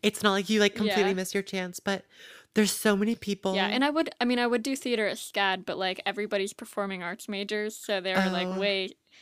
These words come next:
Speaker 2: way steps ahead of me, so
Speaker 1: I mean, you could, like,
Speaker 2: it, it, there'd be no chance.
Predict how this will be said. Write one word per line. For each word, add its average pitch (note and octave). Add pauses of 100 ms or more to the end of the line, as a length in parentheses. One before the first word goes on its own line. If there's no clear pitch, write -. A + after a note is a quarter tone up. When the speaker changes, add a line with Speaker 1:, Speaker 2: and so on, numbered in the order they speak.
(180)
Speaker 2:
way A3+
steps -
ahead F3+
of F#3
me, F3+
so - (320)
Speaker 1:
I G3+
mean, G#3+
you G#3+
could, A#3+
like, A#3+
Speaker 2:
it, -
it, - (320)
there'd G3
be F#3
no F3+
chance. -